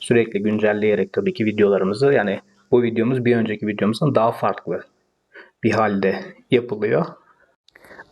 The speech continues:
On birinci ayın yirmi yedisi iki bin yirmi üç tarihinde YouTube kanalımızda olacak. Saat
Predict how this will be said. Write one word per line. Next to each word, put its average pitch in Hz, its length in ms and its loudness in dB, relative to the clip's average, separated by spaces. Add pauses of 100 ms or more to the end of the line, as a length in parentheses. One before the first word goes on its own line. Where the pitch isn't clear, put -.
(100)
On 156 220 0
birinci 139 280 2
ayın 135 160 0
yirmi 127 240 2
yedisi 123 220 -4
iki 120 180 -2
bin 120 80 2
yirmi 113 180 4
üç 110 160 -4
tarihinde 101 440 0
YouTube 104 300 -6
kanalımızda 101 720 2
olacak. 113 400 2
Saat 101 440 -2